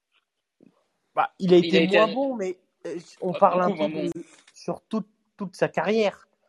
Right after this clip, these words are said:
Speaker 1: sur toute toute ta
Speaker 2: Oui,
Speaker 1: carrière,
Speaker 2: c'est,
Speaker 1: tu te
Speaker 2: c'est
Speaker 1: dis, Jordi Alba est un joueur surcoté.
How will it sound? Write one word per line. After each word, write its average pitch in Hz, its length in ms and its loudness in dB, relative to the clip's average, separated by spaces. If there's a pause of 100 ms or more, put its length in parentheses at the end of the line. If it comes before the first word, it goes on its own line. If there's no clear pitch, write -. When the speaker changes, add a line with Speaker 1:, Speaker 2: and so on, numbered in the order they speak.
(200)
Speaker 1:
sur - 220 -12
toute - 300 -14 (440)
toute 214 360 0
ta 196 80 6
Speaker 2:
Oui, 196 120 -2
Speaker 1:
carrière, 196 320 -2
Speaker 2:
c'est, - 100 -20
Speaker 1:
tu 196 100 -10
te 170 60 -8
Speaker 2:
c'est 151 60 -16
Speaker 1:
dis, 208 260 -8
Jordi 180 320 -4
Alba 190 240 -2
est 220 140 -8
un 185 100 -6
joueur 180 200 -14
surcoté. 240 720 -10